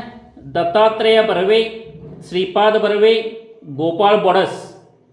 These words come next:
ಈ ಮೂವರು ಪ್ಲೇಗ್ ಬೇನೆಯಿಂದ ಬಳಲುತ್ತಿದ್ದರು.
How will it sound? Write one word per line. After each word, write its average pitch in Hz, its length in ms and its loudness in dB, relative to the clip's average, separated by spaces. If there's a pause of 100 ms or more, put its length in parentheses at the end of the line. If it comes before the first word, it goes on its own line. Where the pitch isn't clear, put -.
(400)
ಈ 220 80 -2
ಮೂವರು 226 540 4 (720)
ಪ್ಲೇಗ್ 196 340 0
ಬೇನೆಯಿಂದ 220 440 2 (420)
ಬಳಲುತ್ತಿದ್ದರು. 180 960 -2